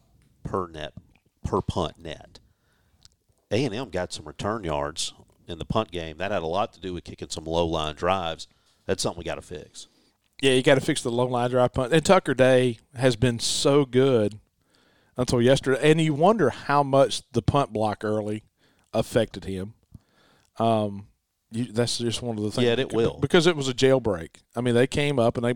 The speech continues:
Speaker 2: they blocked the punt. And then in the back of your mind the rest of the day, you're just trying to figure out a way to get it out of there.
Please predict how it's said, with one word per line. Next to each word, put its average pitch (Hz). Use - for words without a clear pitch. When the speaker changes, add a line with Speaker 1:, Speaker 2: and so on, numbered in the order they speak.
Speaker 2:
they 117
blocked 110
the 127
punt. 113
And 131
then 135
in 139
the 127
back 123
of 120
your 143
mind 139
the 120
rest 120
of 117
the 113
day, 117
you're 139
just 135
trying 131
to 117
figure 123
out 117
a 110
way 117
to 110
get 113
it 104
out 110
of 92
there. 78